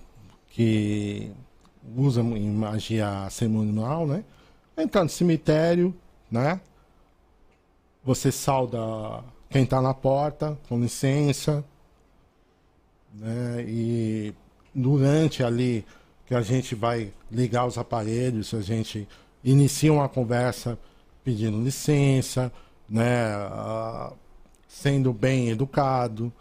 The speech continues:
sabendo que aqui não é o nosso espaço, que a gente tá invadindo um espaço que não é nosso. Na saída, né,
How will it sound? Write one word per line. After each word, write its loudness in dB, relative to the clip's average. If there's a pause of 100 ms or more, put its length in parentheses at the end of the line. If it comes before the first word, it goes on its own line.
(340)
sabendo 0
que 4
aqui 0
não 4
é 2
o 2
nosso 0
espaço, -2
que 0
a 2
gente 0
tá -2
invadindo -2
um 0
espaço -4
que -10
não -4
é -2
nosso. -4 (340)
Na 0
saída, 0 (480)
né, -4